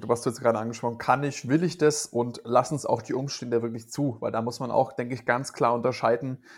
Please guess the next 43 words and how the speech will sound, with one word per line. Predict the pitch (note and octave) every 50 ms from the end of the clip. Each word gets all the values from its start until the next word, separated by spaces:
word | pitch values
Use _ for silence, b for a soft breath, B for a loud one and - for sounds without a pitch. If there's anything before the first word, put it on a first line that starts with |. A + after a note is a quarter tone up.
| B B B -
ähm, | A2+ A2 A2+ A2 A2+ A2+ A2+ A2+ A2+
dass | - A#2 A#2 - -
da | A#2 A2+ A#2
nicht | B2 A#2+ - -
jeder | B2+ A#2+ B2 B2+ A#2+
die | A#2+ A#2+ A#2 A#2
gleichen | B2 A#2 A#2 B2 B2+
Umstände | - C#3+ C#3+ - - D3+ B2+ C3
und | A#2+ A#2+ A2+
Voraussetzungen | - B2+ A#2 A2+ B2 B2+ - - A#2 A#2 - A#2 G#2+ G#2
dafür | G2+ G2 G#2 - G#2+
hat. | A2 A#2+ - -
Da | C3
gehen | A#2+ - C3+
wir | D3+ D#3
aber | C#3 C#3 A#2+
gleich | B2+ A#2+ B2 A#2+ -
nochmal, | B2+ A#2+ A#2+ A2+ A2+ A2+ B B B B B B B
äh, | A2 A2 A2+
darauf | A#2+ A2+ A#2 A2+ A2+ A#2
ein. | - G#2+ G#2+ G#2+ G2+ - B B B B B
Jetzt | - A#2 A2+ - -
hast | C#3+ - - F#3+
du |
ja | F#3 E3+
schon | D3+ E3+ E3 D3+
gesagt, | D3+ C3+ C#3 C#3 C#3+ - - -
ähm, | B2+ B2+ C3+
du | B2+ C3+
bist | B2+ D#3+ E3+ E3+ - -
der | D3 C3+ -
typische | - F#3 E3+ E3 D3 - C3 A#2+
Homeoffice-Typ, | C#3+ E3 F#3+ F#3+ F#3+ D#3 - D#3+ D#3 - - - F3 F3 D#3+ E3+ - -
ähm, | A2+ C3+ C3+ C3+ C3+ C3+ C3+
und, | - - B2+ B2+ C3 C3 C3+ C3 - -
ähm, | A2+ B2+ C3 B2 B2 B2 A#2+ - - - - _
funktionierst | - E3+ D#3+ - - F#3 E3+ F#3+ A3+ A#3 A#3 A3+ G3
in | D3+
Anführungsstrichen, | D#3 D#3+ D3+ E3 D#3 - - D3+ C#3 - D#3 C#3+ -
äh, | - - B2 B2+ B2
da | - B2 B2 B2+ A#2+
am | B2+ B2
besten. | A#2 B2 B2 B2 - - - - A2+ G2